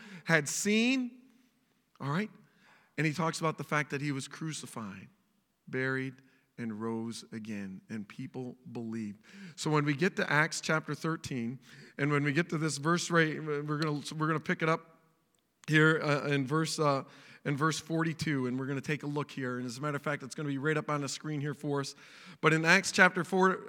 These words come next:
in Acts chapter thirteen, verse forty-two, we're told this, as Paul and Barnabas were leaving the synagogue. All right, so it's Paul and Barnabas. The words right up here, "We're leaving the synagogue." The people invited them. They invited them to, uh, to speak further about these things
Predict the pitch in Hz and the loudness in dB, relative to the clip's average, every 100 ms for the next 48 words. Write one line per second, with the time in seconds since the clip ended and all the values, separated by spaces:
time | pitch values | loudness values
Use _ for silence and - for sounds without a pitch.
0 | - 175 175 180 180 - 170 170 196 185 | -2 2 6 4 4 0 0 0 0 0
1 | - 170 147 170 - - 180 185 - 139 | 0 -2 0 0 -2 0 0 0 -2 -2
2 | 113 107 _ _ _ - - - 151 - | -2 -6 _ _ _ -20 -14 -2 -2 0
3 | 151 139 123 113 139 - 156 156 156 147 | 0 0 -2 -2 -6 -6 -2 0 0 0
4 | 143 127 110 104 - - _ - - 151 | 0 0 -4 -6 -10 -14 _ -14 -2 0
5 | 143 170 202 208 208 170 165 - 180 170 | 2 0 0 0 0 -2 -2 0 2 2
6 | 127 117 101 92 - - - 135 156 - | 2 -2 -4 -10 -16 -20 -8 -2 0 0
7 | 160 - 185 202 202 185 180 170 151 147 | -4 -2 0 4 4 6 6 4 2 0
8 | 160 165 190 185 180 190 185 185 156 - | 0 0 2 4 6 6 6 4 2 -2
9 | - 170 170 220 220 196 - 202 180 165 | -4 2 4 4 4 2 2 0 2 2
10 | 143 - 175 165 - 170 - 240 240 208 | 2 -2 -16 -6 0 2 6 6 6 6
11 | 175 156 139 180 233 214 160 151 131 120 | 4 2 4 6 8 6 4 4 2 0
12 | 165 180 151 196 240 220 160 160 127 107 | 0 0 6 8 10 8 4 2 2 -6
13 | - - - - - 190 175 170 - 165 | -14 -20 -20 -6 4 6 8 6 4 0
14 | - 226 233 - - 214 233 214 170 139 | 0 2 2 0 -2 6 8 8 6 4
15 | 160 147 185 214 202 170 - 175 143 110 | 4 6 4 4 0 -2 0 0 0 -2
16 | 101 - | -6 -10